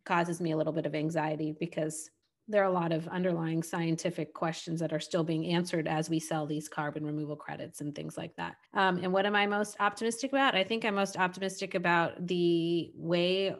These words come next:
we are looking forward and the lots and lots of interest in this area, the fact that we have funding coming from the Biden administration in a, in fairly regular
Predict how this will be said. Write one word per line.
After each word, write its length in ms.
we 240
are 220
looking 340
forward 400
and 180
the 380
lots 520
and 100
lots 240
of 100
interest 460
in 140
this 180
area, 420
the 80
fact 380
that 240
we 140
have 200
funding 360
coming 400
from 200
the 60
Biden 380
administration 920
in 120
a, 160
in 180
fairly 500
regular 800